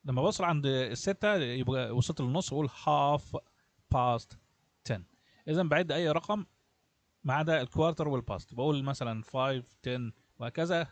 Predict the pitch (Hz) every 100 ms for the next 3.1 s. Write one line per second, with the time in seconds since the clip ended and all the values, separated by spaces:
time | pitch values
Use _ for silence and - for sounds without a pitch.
0 | - 95 80 - - 151 135 156 143 135
1 | 165 147 _ - _ - - 127 - 165
2 | 175 160 139 156 139 135 127 117 - 120
3 | -